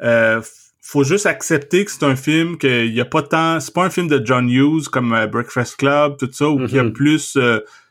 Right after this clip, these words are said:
Speaker 1: euh, une thèse ou une histoire qui se déroule, puis, euh, des secrets des différents personnages qui ressortent. Ce qui est super, j'adore Breakfast Club, j'ai pas de problème avec ça. C'est vraiment, comme je disais, un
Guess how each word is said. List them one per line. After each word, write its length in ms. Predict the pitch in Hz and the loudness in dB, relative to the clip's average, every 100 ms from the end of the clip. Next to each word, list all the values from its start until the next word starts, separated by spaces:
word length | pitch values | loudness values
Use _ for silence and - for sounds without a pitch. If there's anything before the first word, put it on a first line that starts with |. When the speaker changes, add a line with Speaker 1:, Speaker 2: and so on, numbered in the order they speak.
| _ _ - | _ _ -4
Speaker 1:
euh, 420 | 110 107 98 90 - _ - | 0 2 0 -2 -8 _ -14
une 260 | 110 120 117 | -2 0 0
thèse 560 | - 131 127 131 120 120 | 0 2 4 2 2 -2
ou 160 | 120 | 0
une 380 | 113 107 107 117 | 2 0 0 -2
histoire 720 | 117 - 127 120 120 120 120 | -2 -2 0 2 2 0 -2
qui 100 | - | -6
se 100 | 107 | -4
déroule, 540 | 117 110 117 117 123 120 | -2 0 0 0 0 0
puis, 220 | 113 110 | -2 0
euh, 160 | 107 104 _ _ | 0 -2 _ _
des 160 | 110 120 | -2 0
secrets 600 | - 135 123 - 123 123 | 0 -2 -2 -4 -2 0
des 140 | 120 | -2
différents 340 | 117 - 117 120 | -4 -4 -2 -2
personnages 400 | 120 - 123 135 | -4 -2 -2 -2
qui 120 | 127 | -6
ressortent. 380 | 120 143 208 - - | -2 0 0 -4 -18
Ce 160 | - - | -18 -8
qui 160 | - | -2
est 40 | 147 | 0
super, 560 | - 143 139 123 208 | 0 -4 -2 0 0
j'adore 460 | 156 127 120 147 214 | 0 0 0 0 0
Breakfast 500 | 143 127 - - - | -2 -2 -4 -6 -4
Club, 260 | 131 160 208 | -2 -2 0
j'ai 140 | 131 | -2
pas 100 | 131 | -2
de 60 | 165 | -4
problème 260 | 143 143 | -2 0
avec 160 | 135 113 | 0 -2
ça. 280 | - 160 214 - _ | -4 -2 -4 -8 _
C'est 180 | - 147 | -2 0
vraiment, 460 | 135 151 175 196 208 _ | 0 0 0 -2 -6 _
comme 180 | 160 156 | -2 -2
je 80 | 135 | -4
disais, 320 | 127 131 156 170 | -2 0 0 0
un 180 | 139 | -2